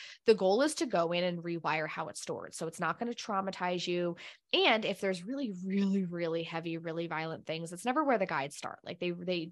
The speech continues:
they do some healing first so that you are stronger, you're stable, you're safe. Like, when I have people who are actively traumatized,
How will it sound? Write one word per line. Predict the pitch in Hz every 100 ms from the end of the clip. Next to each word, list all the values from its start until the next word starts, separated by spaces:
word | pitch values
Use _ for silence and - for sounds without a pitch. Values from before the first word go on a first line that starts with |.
| -
they | 190
do | 180 190 254 269
some | 269
healing | 214 202 180
first | 175 156 185 -
so |
that | 160
you | 151 170
are | 160
stronger, | - - 160 165 185
you're | 175 175
stable, | - - 165 170 170
you're | -
safe. | - 147 135 - - - -
Like, | 180 175
when | 175
I | 180
have | 202
people | - 190 190
who | 170
are | -
actively | 156 160 170 156
traumatized, | 147 151 151 170 208 226 254